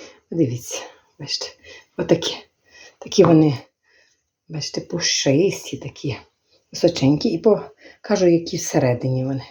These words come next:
получилися. От, бачите, дуже такі вони смачненькі. Дехто вже попробував. І дуже-дуже смачні получилися вони.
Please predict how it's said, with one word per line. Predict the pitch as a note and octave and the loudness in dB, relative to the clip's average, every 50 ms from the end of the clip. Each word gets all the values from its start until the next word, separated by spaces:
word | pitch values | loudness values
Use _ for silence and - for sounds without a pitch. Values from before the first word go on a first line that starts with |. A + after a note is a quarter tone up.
| _ _ - | _ _ -12
получилися. | D3 C3+ C3 - - C#3+ C#3 C#3 C3+ - - - - _ _ _ _ _ _ _ _ _ _ _ _ _ | -12 -10 -8 -8 -8 -8 -8 -10 -10 -12 -14 -16 -16 _ _ _ _ _ _ _ _ _ _ _ _ _
От, | - F3+ - - - - - - - | -10 -10 -10 -8 -10 -12 -10 -6 -2
бачите, | F3 C#3+ C#3 - - - - - - - - _ _ _ _ _ _ _ _ _ _ _ _ _ - | 0 0 0 0 -2 -6 -6 -10 -12 -12 -18 _ _ _ _ _ _ _ _ _ _ _ _ _ -4
дуже | - D#3+ F#3+ F#3 E3 D3 D#3+ | 0 4 4 6 6 4 2
такі | - - - - D#3 | -2 -4 -2 0 2
вони | D#3 D#3 D#3 D3+ | 2 4 2 2
смачненькі. | - - D#3 D3 - - D#3+ D#3+ E3 F3+ G3 F#3+ G3 - G#3+ G#3+ G#3+ G#3+ - _ _ _ _ _ - - - - - | 2 0 0 0 0 2 2 2 4 2 0 0 0 0 0 0 0 -6 -14 _ _ _ _ _ -20 -20 -20 -8 0
Дехто | - E3+ E3+ - - - | 2 2 2 2 2 2
вже | E3 D3+ E3+ | 4 6 6
попробував. | E3 E3+ E3 D#3 - E3+ D3+ C#3+ C#3+ D3+ D#3+ E3 E3+ E3+ F3 G#3 - - _ _ _ _ _ _ _ - - - _ _ _ _ _ _ _ _ _ _ _ _ | 6 4 2 2 2 2 2 2 4 6 6 8 8 6 4 0 -8 -16 _ _ _ _ _ _ _ -20 -20 -20 _ _ _ _ _ _ _ _ _ _ _ _
І | - E3+ | 2 4
дуже-дуже | D3 C#3+ E3+ G3 G#3+ F#3 F3+ D3+ D#3+ D#3+ D#3 D#3+ | 6 6 6 4 4 4 4 4 4 4 2 2
смачні | D3+ - - D3+ C#3 C#3 C3 - - C#3 | 0 -2 0 0 2 0 0 -2 -4 -4
получилися | - - C#3 C3+ C#3 - - - D3 C#3+ D3 C#3+ - - D3+ D3 | -4 -4 -6 -6 -6 -6 -4 -2 -2 -2 -2 -4 -4 -4 -2 0
вони. | D3 D3 D3+ D3+ | 2 0 0 0